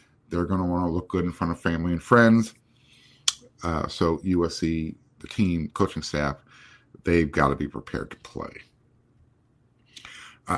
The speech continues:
Travis Dye knows better. As I mentioned, um, Oregon played, excuse me, Fresno played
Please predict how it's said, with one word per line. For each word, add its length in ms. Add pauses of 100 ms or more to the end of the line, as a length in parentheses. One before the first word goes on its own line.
(140)
Travis 400
Dye 300
knows 320
better. 360
As 80
I 60
mentioned, 580
um, 400 (640)
Oregon 400
played, 500 (640)
excuse 240
me, 80
Fresno 400
played 320